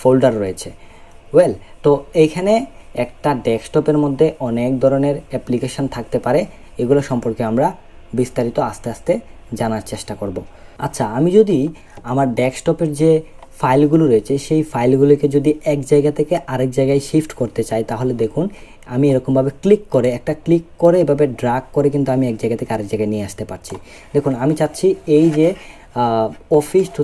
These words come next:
থাউজেন্ড টোয়েন্টি ওয়ান যে ফাইলটা রয়েছে এই ফাইলটিকে আমি just ক্লিক করে ড্র্যাগ করে এই জায়গায় নিয়ে আসবো, আমি এই জায়গায় নিয়ে আসতে পারছি। আমার মনে হলো যে না, আমি এখন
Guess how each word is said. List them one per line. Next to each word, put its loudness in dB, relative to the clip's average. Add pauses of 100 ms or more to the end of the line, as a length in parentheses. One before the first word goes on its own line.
থাউজেন্ড -2
টোয়েন্টি -2
ওয়ান -4 (100)
যে -2 (100)
ফাইলটা 0
রয়েছে -4
এই -10
ফাইলটিকে -4
আমি -2
just -2 (140)
ক্লিক 4
করে 2
ড্র্যাগ -4 (100)
করে -2 (180)
এই 6
জায়গায় 0
নিয়ে -6
আসবো, -6
আমি -2
এই -6
জায়গায় -6
নিয়ে -10
আসতে -16
পারছি। -14 (540)
আমার 0 (280)
মনে 2
হলো 2 (100)
যে 2 (100)
না, -4 (240)
আমি 0 (160)
এখন -8